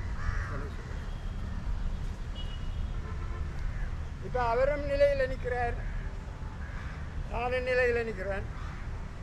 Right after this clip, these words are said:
நாங்க ரெண்டு பேரும் சிலம்பம் விளையாடுற முறைமைக்கு இது எதிரி, எதிரி வணக்கத்துக்கும் வரும், சக எங்களோட பார்ட்னர், எங்களோட சக எங்களோட பயிற்சி பெற ஆளுக்கு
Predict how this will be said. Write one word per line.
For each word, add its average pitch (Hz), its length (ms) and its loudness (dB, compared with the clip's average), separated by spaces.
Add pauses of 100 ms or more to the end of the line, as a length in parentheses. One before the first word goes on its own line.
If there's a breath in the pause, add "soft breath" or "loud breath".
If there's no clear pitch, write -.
(400)
நாங்க 220 240 0 (120)
ரெண்டு 233 220 -2
பேரும் 233 300 2
சிலம்பம் 226 400 0 (640)
விளையாடுற 233 420 2
முறைமைக்கு 220 540 0 (920)
இது 202 140 2 (440)
எதிரி, 226 280 2 (420)
எதிரி 233 220 -2 (120)
வணக்கத்துக்கும் 214 600 -2
வரும், 214 280 2 (760)
சக 233 280 2 (360)
எங்களோட 185 240 0 (120)
பார்ட்னர், 202 440 2
எங்களோட 165 240 0 (100)
சக 202 240 2 (320)
எங்களோட 196 400 2 (160)
பயிற்சி 202 340 0
பெற 208 240 0
ஆளுக்கு 180 280 0